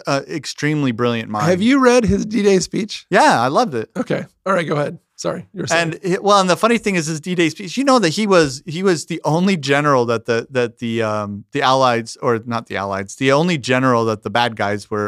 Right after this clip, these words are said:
Speaker 1: afraid of, right? The Germans were afraid of Patton.
Speaker 2: Interesting.
Speaker 1: And so they would watch him. So they used him as a decoy. At the end of his, uh, end of World War Two, he had a decoy army of cardboard cutouts.
Speaker 2: Really?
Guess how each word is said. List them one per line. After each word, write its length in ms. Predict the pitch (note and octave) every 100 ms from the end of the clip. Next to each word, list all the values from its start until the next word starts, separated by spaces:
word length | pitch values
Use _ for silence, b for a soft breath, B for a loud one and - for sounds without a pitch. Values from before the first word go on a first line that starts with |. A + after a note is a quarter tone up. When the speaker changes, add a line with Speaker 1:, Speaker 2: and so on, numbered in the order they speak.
| -
Speaker 1:
afraid 260 | - A2
of, 120 | F#2+ G2
right? 180 | G2+
The 40 | G#2+
Germans 420 | A2 B2+ C3+ G#2+
were 100 | A2
afraid 360 | G#2 - A2 G#2
of 220 | G2 _
Patton. 420 | - F#2+ F2+ F#2 _ _ _ -
Speaker 2:
Interesting. 600 | F#3+ F#3 C#3+ C#3 C3+ G#2+ -
Speaker 1:
And 340 | C#3+ C#3 C3+
so 440 | B2 D#3+ D3 C3+ C3
they 180 | C#3+ F#3
would 140 | C#3+
watch 340 | C3 G3+ A3+
him. 320 | C#3+ A2 A2 -
So 200 | - E3+
they 80 | F3
used 260 | G3+ A#3+
him 120 | A#3+ G#3+
as 100 | G3
a 60 |
decoy. 580 | F3+ C4 - B2+ F#2+ G2+ _ _ _ _ _ _ -
At 100 | E3
the 100 | G3+
end 160 | A#3+ A#3+
of 60 |
his, 220 | G3 E3
uh, 160 | G3+ E3+
end 180 | F#3 A3
of 60 | A#3
World 220 | F#3+ D3+
War 100 | C3+
Two, 200 | - G3+
he 160 | D#3+
had 180 | E3+ E3
a 40 | C3
decoy 480 | D3+ E3 - B2
army 440 | A2 G#2 G2+ G#2 G2+ _ _
of 100 | C3+
cardboard 540 | - F3+ D3+ C3+ A#2+ A2
cutouts. 520 | C#3+ A#2 G2 - -
Speaker 2:
Really? 320 | G#3+ G3 G#3